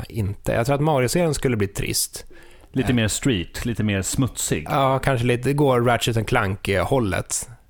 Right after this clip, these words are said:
Speaker 1: In med lite fler vapen i Mario. Skulle inte bli så bra. Eh, Zelda-serien däremot skulle kunna bli, eh, riktigt vass om man fläskar på där ordentligt med en stor öppen värld som är jättesnygg och så.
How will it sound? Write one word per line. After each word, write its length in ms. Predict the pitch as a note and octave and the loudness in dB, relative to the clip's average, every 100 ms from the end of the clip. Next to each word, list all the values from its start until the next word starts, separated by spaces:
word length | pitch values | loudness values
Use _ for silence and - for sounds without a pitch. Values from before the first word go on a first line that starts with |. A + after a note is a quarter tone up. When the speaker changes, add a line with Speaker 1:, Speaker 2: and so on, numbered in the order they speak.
| - | -4
Speaker 1:
In 140 | C#3 C#3 | 0 2
med 80 | |
lite 180 | C3+ B2+ | 2 0
fler 160 | A#2 G2+ | 0 0
vapen 680 | G#2 B2+ B2+ - E2+ - - - | 2 4 4 2 -2 -2 -10 -10
i 280 | - - A2+ | -6 -6 -4
Mario. 360 | G#2 G2+ G#2+ - - - | -2 -2 -2 -6 -12 -12
Skulle 240 | - A#2 | -4 -2
inte 160 | G#2+ G#2 | 0 0
bli 140 | G2 | 0
så 120 | G2 G#2 | 0 0
bra. 200 | G2+ G#2+ - - | 0 -2 -10 -8
Eh, 220 | - A#2+ A#2 | 0 0 2
Zelda-serien 800 | - F3+ B2 C#3+ - B3 D3+ F#2+ | 4 4 4 2 2 2 2 0
däremot 260 | F2 F#2 | -2 -2
skulle 180 | - G#2 | -2 -2
kunna 200 | G#2+ G2 | 0 0
bli, 340 | F#2+ F#2+ F2 | 0 0 0
eh, 560 | D#2+ - - C2 - G#2 | -2 -4 -6 -10 -6 -2
riktigt 380 | G#2 - G#3+ - | -2 0 -2 0
vass 360 | - - - - | -2 -2 -2 -2
om 80 | A2 | -2
man 280 | F#2+ G2 A#2 - - - | -2 -4 -8 -14 -20 -20
fläskar 520 | - - A2+ - G#2 F#2 | -8 -2 0 0 0 0
på 240 | A2 F#2 | 0 0
där 420 | - F2 F2 - | 0 -2 -2 -4
ordentligt 680 | A#2 G#2 F#2 F#2 G2+ F#2 - | -4 -2 -2 -2 -4 -4 -4
med 80 | G#2 | -2
en 80 | F#2+ | -2
stor 320 | - D3 C3+ | 0 2 2
öppen 300 | B2+ A#2 A2+ | 2 2 2
värld 420 | G2+ G2+ G2 - - - - | 2 2 0 -4 -14 -14 -8
som 160 | - | -2
är 40 | G#2 | 0
jättesnygg 520 | F#2+ F#2+ F#2+ F#2+ - | 0 -2 -2 -4 -4
och 80 | - | -6
så. 180 | - | -4